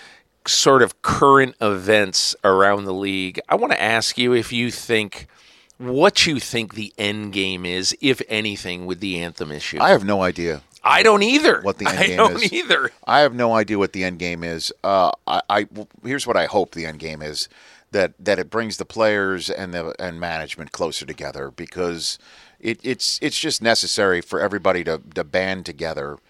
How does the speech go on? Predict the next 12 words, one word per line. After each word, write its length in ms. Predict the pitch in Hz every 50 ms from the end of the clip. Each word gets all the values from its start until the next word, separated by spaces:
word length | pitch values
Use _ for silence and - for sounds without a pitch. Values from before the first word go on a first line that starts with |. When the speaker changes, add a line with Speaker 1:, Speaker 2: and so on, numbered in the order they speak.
| _ _ _ _ _ _ _ -
Speaker 2:
and 300 | - 87 87 82 80 80
realize 720 | 95 107 107 92 87 82 82 82 82 80 80 80 - -
that 300 | - 90 80 76 78 - _ _ _ _ _ _ _ _ _ _ _ _ _ 80 80
what, 260 | 85 95 98 90 - _ _ _ _
what 220 | 85 95 90 -
the 120 | 95 85 85
anthem 400 | 98 117 117 107 - 98 90 87 -
is 240 | - 101 95 87 80
at 160 | 78 76 71
heart 480 | 69 - 90 87 76 69 67 - - - - _ _ _ _ _ _ _ _ -
is 300 | - 92 82 76 - -
trying, 600 | - - - 123 117 110 107 107 101 98 92